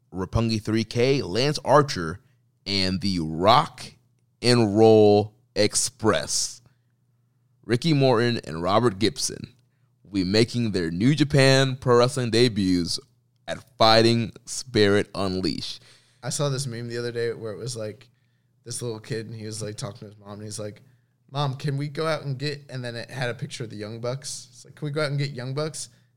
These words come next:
Speaker 2: She's like, "No, we have Young Bucks at home." And then it's like, "What you have at home?" And there's a picture of the
Speaker 1: <laughs>
Speaker 2: Rock and Roll Express. <laughs>
Speaker 1: Oh my gosh. Uh, dude, you
Speaker 2: Yo,
Speaker 1: know.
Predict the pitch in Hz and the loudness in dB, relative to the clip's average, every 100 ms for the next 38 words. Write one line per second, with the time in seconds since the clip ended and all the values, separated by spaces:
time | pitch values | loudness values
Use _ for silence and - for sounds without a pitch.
0 | _ - 127 - 104 127 127 107 110 131 | _ -10 -8 -8 -8 -6 -6 -8 -12 -10
1 | 131 117 131 131 123 117 120 101 135 123 | -8 -6 -4 -4 -4 -6 -8 -6 -6 -8
2 | 113 135 _ _ _ _ _ 110 110 104 | -10 -16 _ _ _ _ _ -14 -12 -10
3 | 92 117 107 113 127 113 104 120 110 101 | -12 -12 -14 -10 -8 -8 -8 -12 -14 -16
4 | 104 110 107 - 139 151 151 131 104 139 | -16 -14 -12 -6 0 4 4 6 6 4
5 | 156 151 170 - - 330 - 403 - - | 4 4 2 2 2 0 0 0 0 -2
6 | - - - 1077 1077 1077 - - - - | -4 -4 -4 -6 -12 -2 -2 -2 -10 -6
7 | - - - - - 156 - 147 151 - | -6 -6 -14 -12 -8 -6 -4 -6 -6 -8
8 | - - - 104 98 - 87 92 95 90 | -12 -10 -2 -2 0 -2 -4 0 0 2
9 | 98 - 349 - - - - - - - | 0 0 -4 -4 -6 -6 -10 -20 -20 -20
10 | - - - - 87 143 - 190 - 117 | -20 -16 -6 -4 -2 -4 -4 -8 -6 -2
11 | 110 92 85 55 - 98 98 | 0 0 -4 -2 0 2 2